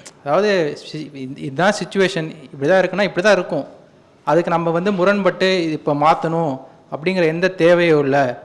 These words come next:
அப்படிங்கிறப்போ எனக்கு அங்க வேலையே இல்ல. வெளியே மட்டும்தான் வேலைன்னு தெரிஞ்ச உடனே ரொம்ப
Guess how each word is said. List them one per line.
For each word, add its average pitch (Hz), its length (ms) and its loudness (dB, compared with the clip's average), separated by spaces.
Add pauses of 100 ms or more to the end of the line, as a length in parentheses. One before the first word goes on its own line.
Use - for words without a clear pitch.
(340)
அப்படிங்கிறப்போ 220 640 2 (520)
எனக்கு 202 260 -2
அங்க 196 60 2
வேலையே 208 320 2
இல்ல. 135 240 -2
வெளியே 175 320 0
மட்டும்தான் 180 460 2
வேலைன்னு 185 140 -4
தெரிஞ்ச 175 280 -4
உடனே 151 320 -2
ரொம்ப 208 300 -4